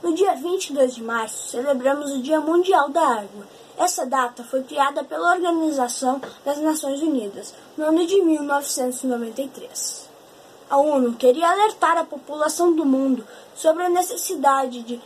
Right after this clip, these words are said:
preservar os bens naturais, sobretudo da água. A escolha de um dia dedicado a esse patrimônio natural do mundo nos faz refletir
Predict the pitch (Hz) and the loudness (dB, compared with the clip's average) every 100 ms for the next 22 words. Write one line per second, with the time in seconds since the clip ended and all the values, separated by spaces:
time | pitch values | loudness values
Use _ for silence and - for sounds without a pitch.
0 | - - 381 403 370 269 262 269 269 - | -12 -4 -2 0 0 2 2 2 -4 -16
1 | - - 311 311 269 277 294 294 - - | -18 -2 -2 0 2 2 2 -8 -12 -20
2 | - - 269 262 269 240 226 220 - - | -16 -6 -6 0 2 2 0 -4 -6 0
3 | 277 330 330 311 269 262 302 277 226 214 | 0 0 -2 -2 -2 0 2 2 0 -6
4 | 208 214 - - - - - - - - | -12 -16 -18 -20 -20 -20 -20 -20 -20 -20
5 | - - - - - - - - 349 349 | -20 -20 -20 -20 -20 -20 -18 0 0 0
6 | - 320 311 247 220 - - - 247 294 | -4 2 2 2 -4 -10 -20 -14 -4 -2
7 | 294 277 330 302 359 - 339 285 269 285 | 0 2 2 2 -6 -6 -2 0 0 -6
8 | - 320 311 294 285 294 294 254 247 254 | -4 -4 -4 -4 -4 -2 -2 -2 -2 2
9 | 247 247 240 240 262 277 240 208 - - | 4 4 0 -2 -2 -2 -4 -6 -20 -20
10 | - - - - - - - - - 311 | -20 -20 -20 -20 -20 -20 -20 -20 -12 -2
11 | 311 - 339 302 285 370 427 427 370 - | -2 2 0 0 -2 -4 -4 0 -2 0
12 | 311 277 | 0 0